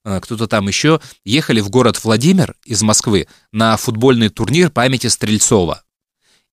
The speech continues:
И, значит, должны были там выступать со сцены, читать какие-то штуки,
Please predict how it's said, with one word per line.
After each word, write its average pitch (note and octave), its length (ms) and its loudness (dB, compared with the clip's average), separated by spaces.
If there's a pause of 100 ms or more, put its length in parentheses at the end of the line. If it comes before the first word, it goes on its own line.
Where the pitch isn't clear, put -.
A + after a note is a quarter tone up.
И, A3+ 180 4
значит, C3 320 0
должны A2+ 240 -2
были G2+ 140 0
там E2 260 -6
выступать C#3 640 -2
со A#2 160 -2
сцены, G2 400 -4
читать B2+ 460 -6
какие-то G#2 400 -6
штуки, G2 480 -8